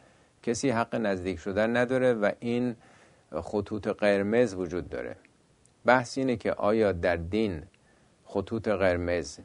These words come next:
می‌تونه باشه یا، اه، چنین امری باطله؟ خب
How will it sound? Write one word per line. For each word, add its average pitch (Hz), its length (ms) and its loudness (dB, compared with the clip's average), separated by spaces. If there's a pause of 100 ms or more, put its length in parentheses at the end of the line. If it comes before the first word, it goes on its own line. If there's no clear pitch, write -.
می‌تونه 123 400 0
باشه 120 520 0 (1160)
یا، 92 600 2 (280)
اه، 78 360 -6
چنین 85 340 -6
امری 92 340 -2
باطله؟ 76 540 -2 (1900)
خب - 280 4